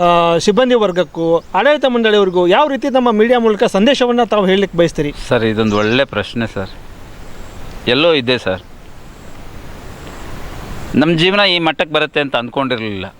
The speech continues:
Speaker 2: ಅಥವಾ ಈ ಥರ ನಾವು ಬೆಳಿತೀವಿ. ಮುಂದೆ ಒಂದಿನ ನನ್ನ ಪಂಚಾಯತಿಲಿ ಒಬ್ಬ ಕಟ್ಟ ಕಡೆಯ ವ್ಯಕ್ತಿಯಾಗಿ ಬದುಕಿದವನು ಪಂಚಾಯತಿಯಲ್ಲಿ ಪ್ರಮುಖ ವ್ಯಕ್ತಿ ಆಗ್ತೀನಿ ಅಂತ ನಾನು ಅಂದ್ಕೊಂಡಿರಲಿಲ್ಲ ಸರ್.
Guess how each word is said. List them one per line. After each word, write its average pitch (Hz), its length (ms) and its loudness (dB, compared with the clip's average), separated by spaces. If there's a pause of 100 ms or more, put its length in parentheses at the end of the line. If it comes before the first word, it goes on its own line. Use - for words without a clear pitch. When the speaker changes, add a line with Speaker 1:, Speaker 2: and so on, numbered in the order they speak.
(760)
Speaker 2:
ಅಥವಾ 185 320 4
ಈ 170 200 4
ಥರ 185 260 2
ನಾವು 165 200 0
ಬೆಳಿತೀವಿ. 175 640 -2 (500)
ಮುಂದೆ 170 280 2
ಒಂದಿನ 202 400 2
ನನ್ನ 180 220 -2
ಪಂಚಾಯತಿಲಿ 170 840 -2 (460)
ಒಬ್ಬ 175 240 2
ಕಟ್ಟ - 400 -4
ಕಡೆಯ 214 340 2
ವ್ಯಕ್ತಿಯಾಗಿ 196 500 0
ಬದುಕಿದವನು 151 800 -6 (340)
ಪಂಚಾಯತಿಯಲ್ಲಿ 208 600 -2
ಪ್ರಮುಖ 180 320 -2
ವ್ಯಕ್ತಿ 190 360 -2
ಆಗ್ತೀನಿ 170 380 -2
ಅಂತ 156 240 -4
ನಾನು 139 400 -2
ಅಂದ್ಕೊಂಡಿರಲಿಲ್ಲ 123 800 -2
ಸರ್. - 220 -20